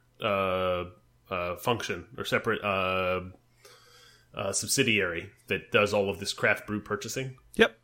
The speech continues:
Speaker 1: They're the same ones that, that bought up, um, Goose
Speaker 2: Goose
Speaker 1: Island.
Speaker 2: Island.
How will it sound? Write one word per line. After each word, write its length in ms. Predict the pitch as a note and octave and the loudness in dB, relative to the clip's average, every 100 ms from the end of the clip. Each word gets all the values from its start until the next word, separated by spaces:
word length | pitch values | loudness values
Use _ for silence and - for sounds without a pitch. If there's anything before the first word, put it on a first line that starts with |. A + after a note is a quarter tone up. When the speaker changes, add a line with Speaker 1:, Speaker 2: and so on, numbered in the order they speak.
| _ - | _ -4
Speaker 1:
They're 120 | A2 | -2
the 100 | G#2+ | 0
same 260 | - A2 | 0 2
ones 260 | G#2+ G#2+ F#2+ | 2 -2 -2
that, 280 | G2+ - - | -6 -8 -8
that 200 | G#2+ E2 | -8 -2
bought 200 | G#2+ G#2 | 2 4
up, 240 | G2+ - - - | 2 0 -12 -10
um, 560 | - F#2+ F2+ F2 F2 F2 _ _ _ _ | -4 -2 -2 -6 -8 -14 _ _ _ _
Goose 120 | A2+ A2+ | 0 2
Speaker 2:
Goose 80 | |
Speaker 1:
Island. 180 | G2+ G2+ | 4 4
Speaker 2:
Island. 260 | G2 B2 | 2 -2